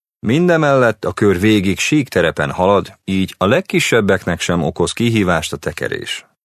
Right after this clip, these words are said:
Poroszló sarút kerékpártúra, huszonegy kilométer.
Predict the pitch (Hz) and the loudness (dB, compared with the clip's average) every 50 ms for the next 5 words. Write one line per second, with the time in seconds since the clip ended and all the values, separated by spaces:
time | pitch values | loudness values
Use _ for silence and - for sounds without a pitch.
0 | _ _ _ _ 131 156 180 180 156 - - 131 120 113 101 - 95 95 95 92 | _ _ _ _ 2 2 2 2 0 0 0 0 2 2 2 2 2 4 4 2
1 | 90 - - 90 85 87 85 80 - - 82 80 80 - - - 73 71 - - | 0 0 0 0 0 2 0 -2 -2 -2 0 0 0 -2 -4 -8 -8 -6 -6 -6
2 | - - - _ _ _ 135 147 - - 131 110 98 92 - - - 62 62 60 | -8 -8 -12 _ _ _ -4 -4 -2 0 0 0 0 -2 -4 -8 -8 -6 -6 -6
3 | 57 53 53 - - - - - - - _ | -6 -8 -8 -10 -10 -12 -12 -12 -14 -20 _